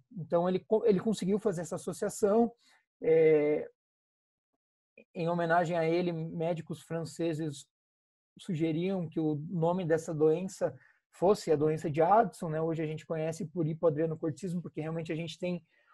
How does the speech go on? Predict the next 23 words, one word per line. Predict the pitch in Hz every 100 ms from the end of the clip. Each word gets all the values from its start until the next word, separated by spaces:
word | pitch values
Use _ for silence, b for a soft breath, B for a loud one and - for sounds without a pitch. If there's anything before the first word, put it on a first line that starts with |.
| b -
um | 185
entendimento | 180 190 185 180 175 185 214 190
melhor | 165 156 156
da | 151
doença. | 151 160 165 190 - 220 _ _ _
No | - 160
passado | 170 156 175 175
a |
gente | 160 180 180
não | 165 165
tinha | 165 170 160
esse | -
entendimento, | 151 160 156 170 165 220 - 175 147
né? | 147 151
O | 147 -
Addison | 170 190 -
não | 160 156
tinha | 180 180
esse | -
entendimento, | 156 165 147 160 196
ele | 175
só | 151 185
sabia | 180 180 151 202 233